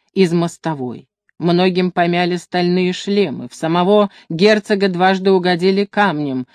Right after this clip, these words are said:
Санте разбили голову, и его седые локоны обогрелись кровью.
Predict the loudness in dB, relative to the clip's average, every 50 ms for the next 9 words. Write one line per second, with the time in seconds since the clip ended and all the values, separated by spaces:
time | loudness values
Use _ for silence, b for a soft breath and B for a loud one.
0 | b b -20 -4 0 2 2 4 4 2 2 2 2 2 2 2 2 2 2 4
1 | 4 2 4 4 4 4 4 4 2 0 -2 -4 -4 -6 -8 _ _ _ 2 4
2 | 4 4 4 4 2 0 0 0 0 2 2 2 2 4 2 2 0 -2 -4 -2
3 | 0 0 0 0 0 0 0 0 0 0 -2 -4 -4 -2 -2 -2 -2 0 0 0
4 | 0 0 -2 -4 -8 -10 _ -8 -6 -4 -4 -4 -4 -6 -10 -14 -16 -18